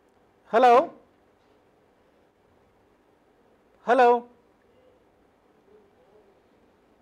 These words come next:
రైట్, కాల్ కట్ అయింది. రైట్. ఆ,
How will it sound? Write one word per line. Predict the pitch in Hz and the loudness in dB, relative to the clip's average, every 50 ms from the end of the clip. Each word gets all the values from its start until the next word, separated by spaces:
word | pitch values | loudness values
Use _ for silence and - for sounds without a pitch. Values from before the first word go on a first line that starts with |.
| _ _ _ _ _ _ _ _ _ _ _ _ _ _ _ _ _ _ _ _ _ _ _ _ _ _ _ _ _ _ _ _ - | _ _ _ _ _ _ _ _ _ _ _ _ _ _ _ _ _ _ _ _ _ _ _ _ _ _ _ _ _ _ _ _ -14
రైట్, | 165 151 156 - - _ _ _ _ - 202 - - - | -8 -8 -8 -8 -10 _ _ _ _ -20 -20 -16 -10 -6
కాల్ | 156 151 143 | -6 -6 -6
కట్ | - 151 139 - | -8 -12 -12 -10
అయింది. | 151 139 139 175 262 311 _ _ _ _ _ _ - | -12 -12 -12 -14 -14 -16 _ _ _ _ _ _ -14
రైట్. | 175 156 151 - - _ _ _ _ _ _ _ _ _ - | -10 -10 -10 -12 -14 _ _ _ _ _ _ _ _ _ -8
ఆ, | 147 143 151 147 147 147 143 143 143 139 135 135 | -6 -4 -2 -2 -2 -2 -4 -4 -6 -6 -8 -10